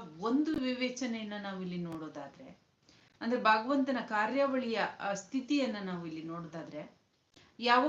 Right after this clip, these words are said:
ಪಕ್ಷಗಳು ಏನನ್ನ ಕೇಳಿರ್ತಾವೆ ಅಂದ್ರೆ, ಈಗ ಯಾರಾದ್ರೂ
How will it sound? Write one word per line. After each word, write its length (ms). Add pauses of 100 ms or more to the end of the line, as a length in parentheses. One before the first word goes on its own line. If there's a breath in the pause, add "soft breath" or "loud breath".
(120)
ಪಕ್ಷಗಳು 420 (180)
ಏನನ್ನ 320 (140)
ಕೇಳಿರ್ತಾವೆ 720 (920)
ಅಂದ್ರೆ, 280 (680)
ಈಗ 200 (720)
ಯಾರಾದ್ರೂ 600